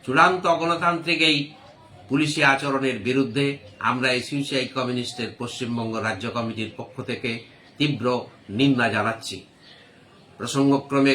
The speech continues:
কথা বলতে চাই, যখন এই যোগ্য এবং দক্ষ শিক্ষকদের চাকরি চলে গিয়েছিল, তখন রাজ্য সরকারের মুখ্যমন্ত্রী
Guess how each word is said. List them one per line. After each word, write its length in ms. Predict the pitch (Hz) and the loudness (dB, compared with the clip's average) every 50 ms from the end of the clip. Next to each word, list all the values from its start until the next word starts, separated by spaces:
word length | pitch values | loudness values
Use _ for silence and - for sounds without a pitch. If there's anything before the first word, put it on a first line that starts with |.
| 135 | 2
কথা 180 | 139 135 131 135 131 131 | 0 -2 -2 -2 0 0
বলতে 220 | 131 127 - 135 131 - | 0 2 2 0 2 4
চাই, 180 | 147 151 143 147 147 - - - - - - _ - - - - | 4 4 4 2 -2 -8 -16 -20 -20 -20 -20 _ -20 -20 -4 0
যখন 260 | 123 127 - 147 147 143 143 | 0 0 2 2 2 2 2
এই 80 | 143 147 147 147 - - - _ _ - 98 135 | 2 0 0 -4 -10 -16 -20 _ _ -16 -2 0
যোগ্য 220 | 139 143 135 117 147 151 147 | 0 0 0 0 2 2 2
এবং 140 | 139 139 143 135 123 123 | 4 2 2 0 2 2
দক্ষ 200 | 151 151 - - 160 147 - | 0 0 0 -4 -8 -6 -6
শিক্ষকদের 540 | - 147 143 - 151 151 139 127 131 151 147 135 135 - | -6 -8 -6 -4 -4 -4 -4 -2 -2 -2 -2 0 2 2
চাকরি 280 | 147 139 143 143 143 139 - | 2 2 2 -2 -6 -4 -2
চলে 160 | 147 151 156 151 147 | -2 -2 -2 0 0
গিয়েছিল, 340 | 151 151 147 - 160 156 160 165 160 151 - - - - - - - - - 127 | 0 -2 0 -2 -2 -2 -2 -2 -4 -6 -10 -16 -20 -20 -20 -20 -20 -6 0 0
তখন 280 | 139 135 - 156 156 156 156 - - - - - - - 123 | 0 2 4 2 2 2 0 -6 -10 -16 -20 -20 -2 2 2
রাজ্য 200 | 139 127 123 139 143 143 151 | 2 2 2 -4 -4 -2 -2
সরকারের 420 | 151 143 143 156 151 151 147 139 139 139 | -2 0 2 0 2 2 2 0 0 0
মুখ্যমন্ত্রী 640 | 143 147 - - 165 151 151 151 143 143 151 156 | -2 -4 -6 -6 -4 -4 -2 -4 -4 -4 -2 -4